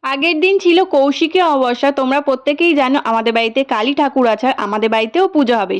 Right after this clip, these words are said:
সেই কারণে আমি স্নান টান করে ঠাকুর ঘরে চলে এসেছি। আমাদের পুজো হবে মোটামুটি ছটা, সাড়ে ছটার সময়। তো ফার্স্ট এসে নারকেলটা আমি কুড়িয়ে নিয়েছি, আর তালগুলো আমি ভালো করে ছেনে নিয়েছি। তাল দিয়ে হবে তালের ফুরুলি।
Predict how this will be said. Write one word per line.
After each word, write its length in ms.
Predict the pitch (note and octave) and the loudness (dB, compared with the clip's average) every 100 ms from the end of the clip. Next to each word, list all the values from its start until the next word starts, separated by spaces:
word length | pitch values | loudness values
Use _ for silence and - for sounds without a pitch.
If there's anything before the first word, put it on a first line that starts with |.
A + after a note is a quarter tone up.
| A3+ | -2
সেই 120 | C4 | 0
কারণে 220 | E4 E4 F4 - | 2 2 2 0
আমি 120 | B3 C#4 | -2 0
স্নান 180 | B3+ A#3 | -2 -2
টান 140 | C#4+ D4 | 0 0
করে 120 | C#4+ C4 C4+ | 2 0 0
ঠাকুর 220 | A3 B3+ | 0 0
ঘরে 140 | C4 C#4 C4+ | 2 0 0
চলে 140 | C4 C#4 | 2 2
এসেছি। 180 | B3+ A#3+ G#3+ | 0 -4 -4
আমাদের 260 | A#3 C4 D#4+ | -2 -2 -2
পুজো 180 | D4 C#4+ D4+ | -2 0 0
হবে 160 | C4+ D#4 D4 | 0 0 0
মোটামুটি 440 | D4 D#4 D#4+ D#4+ E4 | 0 0 0 0 -2
ছটা, 240 | C4+ A#3 D4 C#4+ | -2 -2 -2 0
সাড়ে 160 | C4 C#4 | -2 0
ছটার 240 | D4+ D4+ - | 0 0 0
সময়। 220 | D#4 F4+ - - - | -2 -2 -6 -20 -10
তো 60 | E4 D#4+ | -10 -4
ফার্স্ট 240 | D4+ D4+ D#4+ | -4 0 -2
এসে 140 | D#4 D#4+ | 0 2
নারকেলটা 400 | C#4+ A#3+ B3+ C#4+ D4 | 2 0 -4 -2 0
আমি 100 | C#4+ C#4+ | 0 0
কুড়িয়ে 240 | C4+ D4+ D4+ | 2 4 4
নিয়েছি, 240 | C4+ B3+ D4 | 4 2 0
আর 60 | D4 D4 | -2 -2
তালগুলো 400 | A#3 A#3 A#3 C4 B3 | -4 -2 -2 -2 0
আমি 100 | C#4 C4 | 2 2
ভালো 140 | A3+ A#3 | 0 0
করে 120 | C#4 D#4 | 0 2
ছেনে 200 | C#4+ A#3+ | 2 2
নিয়েছি। 200 | G#3 G3+ A3+ B3 | 0 -2 -4 -4
তাল 160 | B3 C#4+ | -2 0
দিয়ে 120 | E4 C#4+ | 2 2
হবে 140 | A3+ B3+ | 0 -2
তালের 280 | A3+ A3 D4 | -2 0 -2
ফুরুলি। 300 | - A#3+ B3+ | -2 -2 0